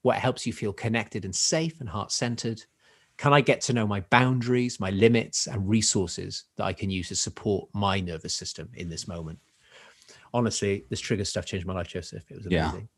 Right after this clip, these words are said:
Speaker 2: it's the best.
Speaker 1: And then ego, which, you know, I know you and me talk about this a lot, but this is just my perception of ego at the moment from the people I've been reading about. So can I see beyond the perception of this, of what's happening here, beyond the perception of who I am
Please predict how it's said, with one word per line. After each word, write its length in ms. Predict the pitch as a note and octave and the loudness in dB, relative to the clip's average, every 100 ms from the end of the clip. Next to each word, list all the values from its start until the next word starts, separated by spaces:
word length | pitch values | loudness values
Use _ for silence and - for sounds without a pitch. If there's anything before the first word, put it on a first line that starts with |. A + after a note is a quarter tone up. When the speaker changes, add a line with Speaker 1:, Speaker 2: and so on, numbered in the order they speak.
| _ - | _ -8
Speaker 2:
it's 200 | F#2 - | -6 -2
the 80 | D#2+ | -2
best. 480 | - D#2+ - - - - _ _ _ | -2 -2 -2 -4 -8 -20 _ _ _
Speaker 1:
And 160 | B2 B2 | -2 4
then 180 | C#3+ C#3 | 4 6
ego, 500 | G#3 G3+ F3+ E3 D#3+ | 8 10 12 12 12
which, 500 | D3 D3 C3 - - | 12 12 10 6 6
you 120 | D3+ | 8
know, 160 | B2+ G#2 | 10 10
I 80 | A2+ | 8
know 100 | A#2+ | 8
you 160 | A2 | 6
and 60 | A2+ | 4
me 100 | G#2+ | 0
talk 160 | - G2+ | -6 -10
about 140 | G2+ | -6
this 140 | B2 | -4
a 40 | G#2+ | -4
lot, 260 | G#2+ G#2 | -4 -4
but 60 | C#3+ | -2
this 140 | D#3+ | 0
is 80 | F3+ | 0
just 160 | E3+ C#3+ | 0 2
my 140 | C3+ | 2
perception 440 | A#2 A2 A2 - G#2 | 2 -2 -4 -4 -8
of 80 | |
ego 240 | G2+ G2+ G2 | -6 -8 -8
at 60 | G#2 | -8
the 80 | |
moment 300 | G2+ G2 F2+ | -8 -8 -12
from 180 | - F#2+ | -12 -12
the 80 | F2+ | -10
people 300 | - F#2+ F#2 | -8 -8 -8
I've 160 | F2+ F2 | -8 -8
been 160 | F2+ | -10
reading 240 | F#2 F2+ F2 | -10 -10 -10
about. 260 | F2+ F#2 _ _ _ _ _ _ _ - - | -12 -12 _ _ _ _ _ _ _ -20 -6
So 180 | - D3 | 0 0
can 260 | - D#3 | 2 2
I 100 | D#3+ | 2
see 240 | D#3 - C#3+ | 2 2 2
beyond 580 | - B2+ A#2+ A#2+ G#2+ F#2+ | 2 0 2 2 2 0
the 160 | G2 | -4
perception 720 | - A#2 - F#2+ - D#2+ F2 - - | -2 2 4 2 0 -6 -6 -12 -14
of 120 | F2+ | -10
this, 240 | F2 - - | -8 -6 -8
of 140 | F2 | -6
what's 180 | F#2 E2+ | -4 0
happening 280 | F#2+ F2+ E2+ | -2 -2 -8
here, 200 | F2 F2 - - D3+ - | -8 -10 -12 -14 -6 4
beyond 380 | C3 B2 D3+ | 6 8 8
the 60 | D3 | 8
perception 520 | C#3+ - C#3+ - - | 6 6 4 2 -6
of 80 | G#2+ | -6
who 300 | - D3 C3 | -2 2 4
I 120 | A#2+ | 4
am 500 | A#2 A#2 G2 F2+ F2+ | 2 2 2 -2 -6